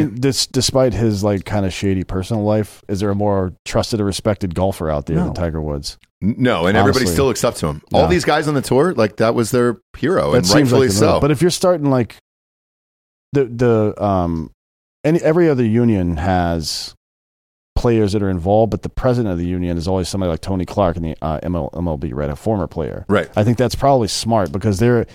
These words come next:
Speaker 1: it does seem like, I can't think of what else would be wringing fucking Rory McIlroy out like this.
Speaker 2: But shouts to Matty Fitz, though. Uh, it, it is hilarious that, like, him and his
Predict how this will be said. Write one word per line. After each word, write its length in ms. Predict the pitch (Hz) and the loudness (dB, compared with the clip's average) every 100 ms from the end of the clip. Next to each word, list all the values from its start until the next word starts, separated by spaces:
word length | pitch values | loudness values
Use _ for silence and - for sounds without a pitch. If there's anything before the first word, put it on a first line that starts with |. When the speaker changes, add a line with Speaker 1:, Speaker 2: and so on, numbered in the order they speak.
| - | -2
Speaker 1:
it 140 | 123 120 | 0 2
does 200 | 156 147 | 0 2
seem 240 | 151 147 | 2 4
like, 160 | 117 101 | 4 2
I 80 | 123 | 0
can't 240 | 190 190 | 0 0
think 140 | 175 156 | 2 0
of 100 | 113 | 2
what 140 | 127 | 2
else 260 | 123 117 - | 4 0 -2
would 120 | 113 | -2
be 100 | 104 | -2
wringing 360 | 95 107 110 95 | 0 0 0 -2
fucking 340 | 98 101 101 | 0 -2 0
Rory 200 | 95 98 | 0 0
McIlroy 420 | 90 87 90 85 76 | 0 -2 -2 -2 -2
out 180 | 107 | -4
like 140 | - - | -6 -10
this. 240 | 50 - | -10 -4
Speaker 2:
But 240 | 123 113 - | 0 0 -2
shouts 280 | - 156 156 | -2 0 2
to 80 | 160 | 0
Matty 260 | 123 113 | 2 0
Fitz, 360 | 98 113 107 - | -4 -4 -4 -4
though. 240 | 104 98 | -4 -2
Uh, 300 | 87 104 104 - | 0 0 -2 -4
it, 160 | 98 117 131 | -8 -4 0
it 60 | |
is 140 | 143 - | 0 0
hilarious 540 | 123 110 110 120 120 | 0 2 2 0 -2
that, 200 | 113 98 | -2 -4
like, 180 | 95 92 | -4 -8
him 240 | - 120 113 | -4 -2 -2
and 100 | 107 | -2
his 180 | 92 | -8